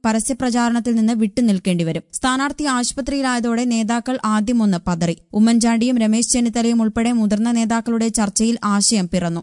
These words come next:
സ്ഥാനാർത്ഥിക്ക് പകരം യുവ എം എൽ എമാരായ റോജി എം ജോൺ, അൻവർ സാദത്ത്, വി പി സജീന്ദ്രൻ, എൽദോസ് കുന്നപ്പള്ളി എന്നിവർ ഒരുമിച്ച് തുറന്ന വാഹനത്തിൽ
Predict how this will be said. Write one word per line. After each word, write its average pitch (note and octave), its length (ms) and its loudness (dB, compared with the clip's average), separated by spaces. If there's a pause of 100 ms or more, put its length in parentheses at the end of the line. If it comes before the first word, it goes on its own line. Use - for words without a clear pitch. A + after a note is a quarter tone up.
(160)
സ്ഥാനാർത്ഥിക്ക് C4+ 640 -2
പകരം B3+ 420 -2
യുവ A#3 160 2
എം B3 220 0
എൽ B3 120 0
എമാരായ A3+ 500 2
റോജി A3 480 0
എം G#3+ 200 2
ജോൺ, G#3+ 260 2 (180)
അൻവർ A#3+ 320 0
സാദത്ത്, A3+ 640 -2
വി A#3 220 2
പി B3+ 200 -2 (220)
സജീന്ദ്രൻ, A#3+ 720 0 (160)
എൽദോസ് B3 520 0
കുന്നപ്പള്ളി A3+ 580 2
എന്നിവർ A#3 440 2
ഒരുമിച്ച് A#3+ 520 2
തുറന്ന B3 360 0
വാഹനത്തിൽ A#3 520 0